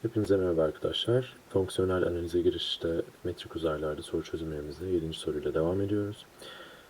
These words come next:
Ee, P bir ve sonsuz arasında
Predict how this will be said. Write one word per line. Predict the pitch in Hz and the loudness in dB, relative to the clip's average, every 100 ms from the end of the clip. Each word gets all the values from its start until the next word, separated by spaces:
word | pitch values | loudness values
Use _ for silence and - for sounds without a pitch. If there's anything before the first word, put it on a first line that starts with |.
| - - | -12 -2
Ee, | - - 85 85 - - - - | 0 2 0 -2 -6 -20 -20 -20
P | - 131 123 123 - | 2 6 6 4 0
bir | - 110 104 | 12 12 12
ve | 104 | 6
sonsuz | - 95 - | 4 0 4
arasında | 101 98 - 95 95 | 4 4 2 2 2